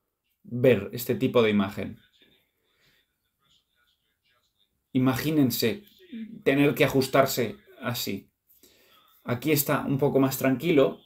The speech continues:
pero su lengua siempre está haciendo estos movimientos.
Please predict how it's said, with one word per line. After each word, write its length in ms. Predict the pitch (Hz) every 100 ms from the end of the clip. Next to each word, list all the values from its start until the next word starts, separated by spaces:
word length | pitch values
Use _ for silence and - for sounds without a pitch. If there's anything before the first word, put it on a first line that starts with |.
| _ _ _ _ _ _ _ _ _ _ _ 135
pero 200 | 139 143
su 240 | 139 156
lengua 520 | 151 151 151 156 147
siempre 880 | - - 156 170 170 147 160 143 -
está 280 | 127 120 131
haciendo 360 | 127 143 143 135
estos 300 | 135 143 139
movimientos. 920 | 127 113 113 113 104 104 95 -